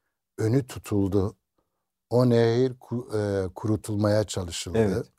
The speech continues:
Speaker 1: Öyle olunca tabii nehirdeki sular tarlalara geliyordu, bahçelere, bağlara geliyordu, suluyordu, hayat veriyordu, şenlendiriyordu maneviyat açısından.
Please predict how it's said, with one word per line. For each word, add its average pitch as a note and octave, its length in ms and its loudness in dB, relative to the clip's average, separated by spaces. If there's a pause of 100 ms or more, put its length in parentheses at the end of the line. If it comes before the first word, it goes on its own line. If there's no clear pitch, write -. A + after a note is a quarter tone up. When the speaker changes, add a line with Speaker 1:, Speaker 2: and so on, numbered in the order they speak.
(760)
Speaker 1:
Öyle B2+ 260 6
olunca C3+ 500 2
tabii A#2 320 -4
nehirdeki A2+ 540 -4
sular A2+ 420 -6
tarlalara G#2+ 640 -4
geliyordu, G#2+ 840 -2
bahçelere, G2+ 720 -2
bağlara G2 440 -2
geliyordu, G#2 560 -4
suluyordu, G#2 600 -2
hayat - 460 -4
veriyordu, A2 360 -4
şenlendiriyordu G2+ 960 -4 (580)
maneviyat E2+ 560 -4
açısından. D#2+ 580 -12